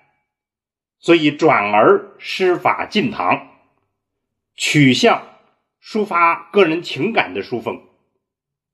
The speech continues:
无门书派的代表人物基本上都是以书画为职业，这种职业化的倾向与明代的社会特色密切相关。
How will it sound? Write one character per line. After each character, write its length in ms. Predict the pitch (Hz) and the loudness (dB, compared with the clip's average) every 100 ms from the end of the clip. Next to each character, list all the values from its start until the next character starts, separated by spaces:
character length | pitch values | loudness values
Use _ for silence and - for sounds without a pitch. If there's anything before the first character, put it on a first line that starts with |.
| _ _ _ _ _ _ _ _ _ | _ _ _ _ _ _ _ _ _
无 160 | 190 | 4
门 200 | 233 220 | 4 2
书 160 | 214 226 | 0 -6
派 220 | - 185 | -2 -2
的 200 | 143 139 | 0 -2
代 180 | 135 214 | 2 2
表 160 | 127 107 | 0 -4
人 220 | 110 127 | -6 -8
物 240 | 110 _ - | -10 _ -10
基 180 | 196 | -6
本 120 | 156 120 | -6 -4
上 260 | 135 98 | -4 -2
都 140 | 156 147 | -4 -4
是 140 | 147 | -8
以 220 | 101 92 | -10 -10
书 300 | - 185 185 | -8 0 0
画 240 | 156 185 85 | 2 0 0
为 160 | 92 | -4
职 260 | 120 98 143 | -8 -6 -2
业， 460 | 220 - - _ _ _ _ _ _ _ _ _ _ | -2 -2 -8 _ _ _ _ _ _ _ _ _ _
这 140 | 233 196 | 0 2
种 360 | 156 139 127 | 2 0 -4
职 160 | - 220 | -2 0
业 140 | 233 | 0
化 180 | 156 135 | 0 -2
的 100 | 113 | -2
倾 220 | - 143 | -6 -10
向 300 | 127 123 - _ _ _ - | -8 -10 -12 _ _ _ -14
与 380 | 120 127 127 | -6 -4 -2
明 720 | 123 123 147 190 202 180 - - | -2 2 4 4 0 -4 -10 0
代 240 | 165 131 | 0 0
的 180 | 110 101 | -4 -6
社 340 | - 240 160 | -2 0 0
会 300 | 120 190 117 | 2 -2 -2
特 280 | - - 208 | -6 2 2
色 300 | - 131 - 170 | 2 -4 -6 -6
密 140 | 151 | -4
切 160 | 120 104 | -4 -4
相 180 | 104 | -4
关。 220 | 98 95 | -2 -4